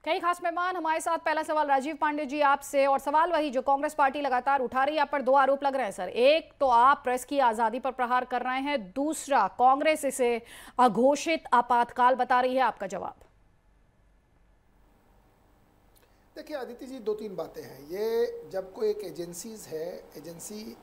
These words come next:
Speaker 2: स्वतंत्र रूप से काम करती है। आपने देखा है कि किस प्रकार से चाइना की तीन चार कंपनियों ने किस प्रकार से टैक्स का घोटाला किया, और जब उनसे पस-, पैसे वसूले गए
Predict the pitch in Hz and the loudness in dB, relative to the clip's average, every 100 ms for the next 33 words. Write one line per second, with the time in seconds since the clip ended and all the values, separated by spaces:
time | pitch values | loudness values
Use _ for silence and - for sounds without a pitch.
0 | - 185 185 190 170 185 - 190 165 165 | -16 -14 -14 -12 -10 -10 -10 -10 -10 -10
1 | 160 - - 131 - - - - - - | -12 -14 -14 -16 -18 -20 -20 -20 -20 -20
2 | - - - - - 175 - 220 220 233 | -20 -20 -20 -10 -2 0 2 4 6 8
3 | 240 240 240 277 - 262 233 220 247 240 | 8 6 -2 -8 -4 0 2 2 0 2
4 | 196 220 226 233 - 214 226 226 226 240 | 2 2 -2 -4 -4 -4 0 4 4 4
5 | 208 208 220 226 226 233 - - 220 208 | 0 0 -2 -2 -2 -4 -8 -4 0 0
6 | 226 - 202 - - 214 - 175 180 214 | 0 0 0 -2 -4 -4 -2 2 4 4
7 | 214 175 - - - - - - 196 202 | 2 -4 -4 -8 -18 -20 -20 0 4 4
8 | 170 208 208 220 226 190 - - 175 240 | 4 2 2 2 2 0 -2 -2 2 4
9 | 233 - 202 233 226 175 156 | 2 0 2 4 6 4 2